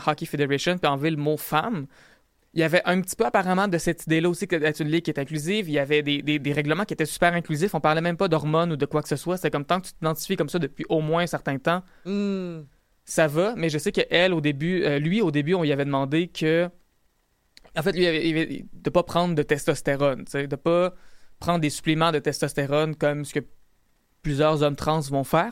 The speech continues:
Speaker 1: De la même
Speaker 2: Ouais.
Speaker 1: façon que moi, je prends de l'estrogène puis des bloqueurs de testo, ben lui, il était comme, « Je vais attendre la fin de ma carrière, puis quand ça va être fini, là, je vais commencer vraiment à faire, euh, à
Speaker 2: Ma transition médicale.
Speaker 1: ma transition médicale, voilà. » Ce qui n'empêche pas que ma transition sociale se fait en ce moment,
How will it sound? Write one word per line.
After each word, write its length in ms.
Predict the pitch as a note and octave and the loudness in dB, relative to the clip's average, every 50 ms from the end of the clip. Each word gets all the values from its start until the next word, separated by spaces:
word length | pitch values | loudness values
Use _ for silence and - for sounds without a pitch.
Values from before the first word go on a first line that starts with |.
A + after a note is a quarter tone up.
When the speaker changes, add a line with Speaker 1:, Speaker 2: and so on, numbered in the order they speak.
| - - | -4 -2
Speaker 1:
De 40 | D#3 | 0
la 40 | |
même 60 | D3 D#3 | 0 0
Speaker 2:
Ouais. 60 | C#3+ | 0
Speaker 1:
façon 200 | C#3+ - F3+ E3+ | 0 -2 -2 0
que 80 | - | 0
moi, 240 | D3 D3 D3+ D3+ D3+ | 0 0 2 0 0
je 100 | D#3 - | 0 -2
prends 200 | - - D3 C#3+ | -4 -4 -2 0
de 60 | C#3 | 0
l'estrogène 520 | C3+ C3 - - - C#3 C3+ C#3 D3 D3+ D3 | 0 -2 -4 -2 -2 -2 0 2 0 0 -2
puis 100 | - D3 | -4 -4
des 80 | C#3 | -4
bloqueurs 380 | C3 C#3 C3+ C3 - D3 D3 D3 | -2 0 -2 0 0 0 0 0
de 100 | C#3 C3+ | -2 -4
testo, 460 | - - C#3 C3 - - F3 F3+ F#3 - - - - - - - - - - - _ _ _ _ _ _ _ | -4 -6 -6 -6 -2 0 0 0 0 -4 -8 -18 -20 -20 -20 -20 -20 -20 -20 -20 _ _ _ _ _ _ _
ben 160 | E3+ D#3 D#3 | 4 4 4
lui, 140 | D#3 D#3+ F#3 | 4 4 2
il 20 | F#3 | 4
était 120 | E3+ D#3+ D3+ | 4 4 4
comme, « 200 | F3+ F3 E3 D#3 | 4 4 4 4
Je 60 | C#3 | 4
vais 80 | D3 C#3 | 4 4
attendre 200 | C#3+ - E3+ E3+ | 4 4 2 2
la 80 | D#3+ D3+ | 2 0
fin 120 | - E3+ | 0 0
de 40 | D3+ D3+ | 0 0
ma 80 | C#3+ | 0
carrière, 380 | - D3 C3+ C3+ D3+ E3+ F3 F3 | 0 -2 -2 0 0 0 0 0
puis 120 | - - - | -4 -6 -4
quand 140 | F3+ F#3 | -4 -2
ça 100 | E3 - | -2 -2
va 60 | D3 D3 | -2 -2
être 80 | - | -2
fini, 220 | - D#3 E3 E3 D#3+ | -2 -2 0 0 2
là, 320 | D#3 F3 F3+ E3+ E3 D3+ - _ _ _ _ _ _ - | 4 4 4 4 2 -2 -8 _ _ _ _ _ _ -6
je 100 | C#3+ C3+ C#3+ | -2 -2 0
vais 40 | - | 0
commencer 340 | C#3+ C3+ C#3 C3+ - - D3 | 2 0 0 0 0 -2 -2
vraiment 240 | C#3+ C3+ C#3+ C#3+ D3 | 0 0 0 0 0
à 40 | C#3+ | 0
faire, 260 | - D3+ C#3+ C#3+ C#3+ | 2 2 2 2 2
euh, 260 | C#3 C3+ C3 C3 C3+ - | 2 2 2 2 0 0
à 160 | - - - - | 0 -2 -2 -2
Speaker 2:
Ma 60 | D3+ | -2
transition 280 | - D#3+ D#3+ - D#3+ D3+ | -4 -4 -6 -6 -6 -8
médicale. 400 | D3+ D3 - - - C3 B2 A#2+ - - | -8 -8 -10 -14 -18 -20 -20 -20 -10 -4
Speaker 1:
ma 140 | D#3 D#3 D3+ | -2 -2 -2
transition 400 | - D#3 D#3+ D3 - - E3+ E3 | 0 0 -2 0 2 2 2 2
médicale, 520 | D#3 D3 B2+ - - D3+ C#3 C3+ C#3 B2+ | 2 0 -2 -2 0 2 2 2 0 -2
voilà. » 420 | C3+ B2+ C3+ C#3 C#3 C3 B2+ - - - - - - - _ _ | -4 0 0 2 2 2 0 -4 -10 -18 -20 -20 -20 -20 _ _
Ce 80 | - - | 0 2
qui 60 | E3+ | 2
n'empêche 260 | D3+ - D#3 D3 - | 4 4 2 2 2
pas 140 | - F3 E3 | 2 2 2
que 120 | - D#3+ D3+ | 2 2 2
ma 120 | C#3+ C#3 | 2 2
transition 760 | - D3+ D3 C#3+ B2+ - - D#3+ D#3 D3+ D3+ D3+ D3 C#3+ - | 0 -2 -2 -2 -2 -2 -2 0 0 0 0 -2 -4 -6 -8
sociale 540 | - - D#3 C#3 - - D#3+ D3+ D3 D3 C#3 | -4 -2 -2 -2 -2 0 2 2 2 2 0
se 160 | - D#3 C#3+ | -2 -4 -2
fait 120 | - D#3+ | 0 0
en 100 | C#3+ C#3+ | 0 0
ce 100 | - - D3+ | 0 0 0
moment, 220 | D3+ F3+ G3+ | 2 2 0